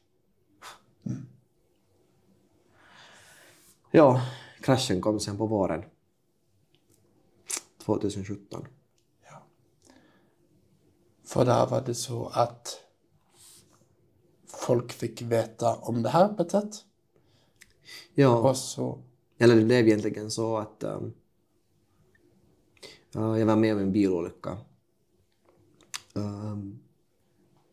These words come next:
Speaker 2: som fortskred på grund av att jag inte steg ut ur bilen i tid. Jag såg inte något mera. Jag visste, jag såg vad som kommer att hända. Jag visste att nu borde jag stiga ut ur bilen,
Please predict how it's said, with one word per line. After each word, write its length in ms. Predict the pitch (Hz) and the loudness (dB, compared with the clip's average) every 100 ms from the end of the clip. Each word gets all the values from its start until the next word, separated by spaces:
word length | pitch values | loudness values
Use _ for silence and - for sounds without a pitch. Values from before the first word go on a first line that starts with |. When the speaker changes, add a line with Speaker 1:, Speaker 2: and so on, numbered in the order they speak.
| _ _ _ _ _ - - | _ _ _ _ _ -20 -14
Speaker 2:
som 640 | - 117 104 101 98 98 - - - - _ _ _ _ _ _ _ _ _ _ _ _ _ _ _ _ _ - | 0 4 4 4 2 -2 -6 -16 -16 -16 _ _ _ _ _ _ _ _ _ _ _ _ _ _ _ _ _ -20
fortskred 800 | - - 110 107 - - 107 107 | -6 2 4 2 -4 -4 -4 -4
på 80 | - | -4
grund 360 | 107 101 95 90 | -2 0 0 0
av 180 | 85 87 | -2 -6
att 160 | 87 | -4
jag 220 | 92 92 | -2 -2
inte 640 | 95 90 85 - - - 92 - _ - | -2 -6 -8 -16 -14 -12 -12 -14 _ -20
steg 340 | - 110 98 | -2 0 2
ut 220 | 98 92 | 0 0
ur 100 | 90 | -4
bilen 340 | 85 90 87 92 | -4 -4 -4 -6
i 80 | |
tid. 320 | 92 82 64 - _ _ _ _ _ _ _ _ _ - _ - - _ - | -10 -10 -10 -12 _ _ _ _ _ _ _ _ _ -20 _ -20 -20 _ -6
Jag 160 | 98 | -4
såg 220 | 90 95 92 | 2 2 2
inte 160 | 92 | -2
något 100 | 98 | -6
mera. 440 | 101 95 85 - - | -4 -4 -4 -6 -4
Jag 100 | 113 | 4
visste, 480 | 113 147 147 - 73 - - - | 6 6 2 -6 -8 -10 -20 -6
jag 120 | 107 | 0
såg 160 | - 107 | 4 4
vad 100 | 85 | 2
som 120 | 87 | -2
kommer 200 | 87 87 | -4 -4
att 120 | 87 | -4
hända. 300 | 98 87 90 | -4 -4 -4
Jag 60 | 85 | -4
visste 320 | 95 - - | -4 -6 -10
att 80 | - | -6
nu 220 | 95 76 | -8 -8
borde 340 | 143 - - | -10 -6 -6
jag 80 | - | -8
stiga 340 | - 110 101 | -4 -2 -2
ut 220 | 92 98 95 | -2 -4 -4
ur 100 | 98 | -4
bilen, 320 | - - | -4 -6